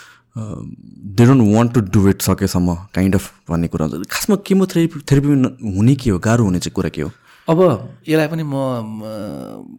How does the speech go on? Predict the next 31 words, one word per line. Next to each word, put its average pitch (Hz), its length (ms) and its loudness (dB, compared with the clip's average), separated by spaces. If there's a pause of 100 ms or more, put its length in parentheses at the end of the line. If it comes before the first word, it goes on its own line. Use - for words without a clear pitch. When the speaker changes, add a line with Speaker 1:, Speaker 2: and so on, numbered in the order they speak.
Speaker 2:
म 139 160 -2
यसको 135 220 -2
अगेन्स्टमा 117 340 -2
छु। 101 120 -10
Speaker 1:
मह्म। 113 460 0
Speaker 2:
यो 139 120 0
कुरा 131 180 0
रियालिटी 117 380 0
होइन। 98 160 -8 (340)
Speaker 1:
ओके। - 140 -2
Speaker 2:
अहिले 180 260 2
हाम्रो 110 300 -2
क्यान्सरको 117 680 -2 (220)
नाइन्टी 143 420 0
फाइभ 143 280 -4
पर्सेन्ट 117 340 -4
बिरामी 117 520 -2
डे 113 260 2
केयर 120 180 0
बिरामी 107 320 -6
हो। 104 80 -20 (800)
डे 127 260 4
केयर 165 180 6
भनेको 123 280 2
त्यो 175 240 6
बच्चालाई 143 260 0
भर्ना 101 300 0
हुनु 107 180 0
पर्दैन, 101 320 -8 (920)
बिहान 139 360 4
आउने, 147 560 0